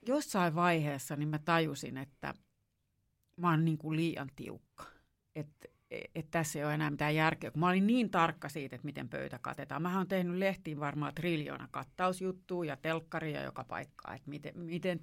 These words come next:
tulee niin kuin ihanan näköistä. Niin sitten kun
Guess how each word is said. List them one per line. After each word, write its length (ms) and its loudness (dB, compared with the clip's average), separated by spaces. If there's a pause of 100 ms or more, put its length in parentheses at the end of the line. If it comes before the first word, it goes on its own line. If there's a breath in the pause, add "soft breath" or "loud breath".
(120)
tulee 240 -2
niin 100 -4
kuin 140 -6
ihanan 300 -6
näköistä. 380 -6 (1120 loud breath)
Niin 100 0
sitten 280 0
kun 260 0